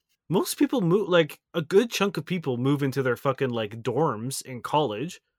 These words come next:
which is eighteen to twenty-five, or people have moved out of their, like, town to another college. You know what I mean? Like,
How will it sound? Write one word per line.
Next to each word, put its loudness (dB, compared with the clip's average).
which -2
is -4
eighteen -2
to -10
twenty-five, -6
or 8
people 4
have 2
moved 2
out 2
of 0
their, 0
like, -4
town 2
to 2
another 2
college. -6
You -2
know 4
what 2
I -2
mean? 0
Like, -2